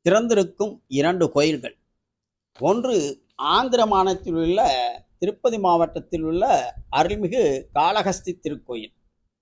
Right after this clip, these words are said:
இந்தியாவிலே பல கோயில்கள் மூடப்பட்டிருக்கும் நிலையில், வாயுஸ்தலமான ராகு கேது பரிகார ஸ்தலமான காளஹஸ்தியில்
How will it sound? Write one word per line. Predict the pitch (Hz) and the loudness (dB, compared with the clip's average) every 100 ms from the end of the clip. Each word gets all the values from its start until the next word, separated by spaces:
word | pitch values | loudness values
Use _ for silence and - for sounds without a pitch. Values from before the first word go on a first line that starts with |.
| _ _ _ _ _ - | _ _ _ _ _ -2
இந்தியாவிலே | 151 247 247 233 240 262 170 160 | -2 2 8 8 8 6 6 2
பல | 160 - 151 202 208 | 0 -2 4 4 4
கோயில்கள் | 190 233 214 208 170 - - | 2 2 4 2 2 -4 -10
மூடப்பட்டிருக்கும் | 156 226 233 233 208 - 190 180 - 175 131 - _ - - _ _ _ | -4 4 4 4 -6 -2 -2 -2 -6 -6 -8 -20 _ -20 -20 _ _ _
நிலையில், | - 165 208 262 185 - - _ _ | -2 2 2 0 -6 -10 -16 _ _
வாயுஸ்தலமான | 139 185 262 339 - - 196 180 185 214 220 143 - 143 | -2 2 2 0 -4 0 2 2 2 0 -2 -4 -10 -16
ராகு | 123 143 180 233 254 302 _ _ _ _ _ _ _ _ _ - | -6 0 2 2 0 -6 _ _ _ _ _ _ _ _ _ -2
கேது | 196 214 208 202 _ - | 0 0 -2 -8 _ -2
பரிகார | 156 185 214 208 | 0 4 4 4
ஸ்தலமான | - 170 165 165 160 160 | -6 -2 -2 0 -4 -4
காளஹஸ்தியில் | 143 156 190 175 - 151 180 185 - | -4 -4 -4 -6 -8 -10 -8 -10 -14